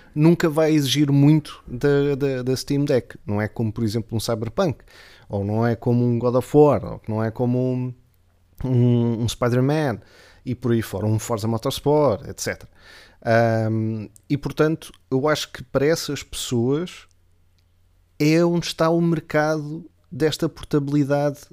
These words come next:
de uma Steam Deck, do Game Pass, da, da,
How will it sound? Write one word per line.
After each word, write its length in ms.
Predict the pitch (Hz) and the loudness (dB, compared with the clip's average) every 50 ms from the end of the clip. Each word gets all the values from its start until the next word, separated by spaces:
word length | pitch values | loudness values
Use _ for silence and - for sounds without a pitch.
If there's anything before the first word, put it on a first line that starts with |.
| - _ _ | -20 _ _
de 100 | - 101 | -8 -4
uma 120 | 104 101 104 | -4 -4 -4
Steam 320 | - - - 113 110 120 | -6 -6 -2 -2 0 0
Deck, 460 | 120 135 139 139 139 131 135 - - | 0 2 0 0 0 -2 -6 -10 -16
do 80 | - 98 | -14 -10
Game 220 | 95 107 104 107 | -8 -6 -6 -6
Pass, 600 | 98 - 117 117 123 123 120 117 117 - - - - - - - - - - - - | -4 -2 0 2 4 4 2 2 -2 -4 -8 -14 -18 -20 -20 -20 -20 -20 -20 -10 -4
da, 180 | 117 113 104 | 0 0 0
da, 460 | 101 87 101 104 101 98 95 98 95 | 0 0 0 0 0 0 0 -2 -4